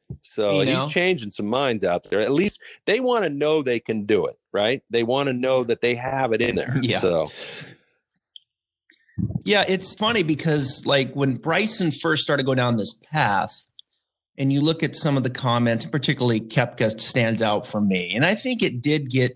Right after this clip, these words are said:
Speaker 2: in, I think it did get in Bryson's head to some degree. Now, the ironic part is Bryson is in everybody else's head. And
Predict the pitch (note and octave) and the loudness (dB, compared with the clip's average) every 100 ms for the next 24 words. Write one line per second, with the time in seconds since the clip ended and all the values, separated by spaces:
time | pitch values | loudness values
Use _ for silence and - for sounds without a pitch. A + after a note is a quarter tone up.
0 | - C#3 A#2 - G#3+ D4+ C4 D3+ A#2+ C#3 | -2 -2 0 -2 -2 -2 0 -2 0 0
1 | B2+ B2 A#2+ B2 A2 G2+ G#2+ G#2 G#2 G2+ | 0 0 0 0 0 2 2 2 0 -2
2 | - G#2+ G2+ G2+ - G#2+ G#2 F#2+ G#2 A#2 | 0 0 0 -2 0 2 0 -2 -2 0
3 | G2+ F#2+ B2+ F3 D#3 B2 A#2 A2+ D3+ G#3+ | 0 0 -2 0 0 0 0 0 -2 -2
4 | - A#2 A#2 - C3 A2+ B2+ F#3+ A#3+ - | -4 -2 -2 0 -4 -2 -2 0 0 0
5 | B2 A2+ - _ _ _ _ _ D3+ C3+ | 0 -2 -8 _ _ _ _ _ -2 0
6 | C#3 C#3 D3 C#3 C3 A#2+ A#2 E3 G2+ F2+ | 2 0 -2 -2 0 2 0 0 -4 -4
7 | - D#2+ - - C3+ B2 A#2+ A2 | -4 -4 -8 -8 0 2 2 0